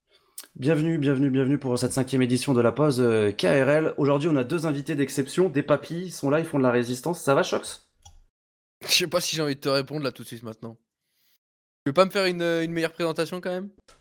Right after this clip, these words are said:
Speaker 1: Ah, c'est la légende du Counter-Strike français, le plus grand joueur de l'histoire du Counter-Strike français, le plus beau palmarès, la plus grande histoire. Il est là sur un point six, sur Source, sur C S G O, toujours vivant, toujours debout,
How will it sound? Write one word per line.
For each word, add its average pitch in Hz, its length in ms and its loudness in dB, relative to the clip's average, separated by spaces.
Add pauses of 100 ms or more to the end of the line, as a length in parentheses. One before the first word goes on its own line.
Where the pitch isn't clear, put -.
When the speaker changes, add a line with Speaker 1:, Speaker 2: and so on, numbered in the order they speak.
Speaker 1:
Ah, 107 280 4
c'est - 240 0
la 120 140 0
légende 110 320 -4
du - 100 -12
Counter-Strike 104 560 -4
français, 104 380 -2
le 101 140 0
plus - 140 -6
grand 101 160 2
joueur 107 320 4
de 104 100 0
l'histoire 98 280 -2
du 92 100 -2
Counter-Strike 98 540 0
français, 95 480 2
le 101 160 2
plus 110 140 -2
beau 101 120 6
palmarès, 101 520 2
la 104 100 2
plus 104 140 -4
grande 98 180 2
histoire. 101 460 2 (420)
Il 117 160 4
est 117 80 4
là 120 140 2
sur 110 180 -6
un 107 80 -2
point 117 160 -4
six, 113 200 -4
sur 113 280 -2
Source, 104 380 -2
sur 123 180 0
C - 140 2
S 107 160 2
G 101 80 -4
O, 117 160 4
toujours 110 340 -2
vivant, 110 260 2
toujours 104 360 0
debout, 113 420 2